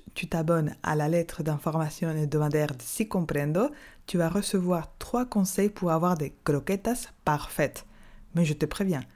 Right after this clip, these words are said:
si tu ne t'abonnes pas avant le vendredi dix-neuf, tu les auras ratées, je ne les enverrai plus. C'est pourquoi que je te déconseille de commencer à écouter les podcasts depuis le début, parce que tu peux toujours revenir en arrière pour revoir les bases,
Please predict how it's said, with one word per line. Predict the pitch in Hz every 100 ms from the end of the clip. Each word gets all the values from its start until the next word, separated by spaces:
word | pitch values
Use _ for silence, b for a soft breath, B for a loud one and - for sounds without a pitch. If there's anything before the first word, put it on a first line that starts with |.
| b b -
si | -
tu | 175
ne | 165
t'abonnes | 151 156 151
pas | 226 226
avant | 180 170
le | 151
vendredi | 151 185 185 170
dix-neuf, | 156 147 180 247 b b
tu | -
les | 220 196
auras | 175 180
ratées, | 151 151 208 180 139
je |
ne | 165
les | 156
enverrai | 165 151 156 156
plus. | 151 170 156 - - - - -
C'est | 196
pourquoi | 185 175 - - 202
que | 202
je | 156
te | 151 156
déconseille | 147 196 196 185 - 185
de | 160
commencer | 147 - 196 185 -
à |
écouter | 170 170 156 160
les | 151
podcasts | 151 165 - - 160 -
depuis | 151 147 156
le | 147
début, | 139 135 156 269 - -
parce | 165 -
que | 170
tu | 175
peux | 156 160
toujours | 208 208 208
revenir | 185 175 175 170
en | 165
arrière | 160 165 170 160
pour | - 156
revoir | 156 151 156
les | 143
bases, | 135 226 226 -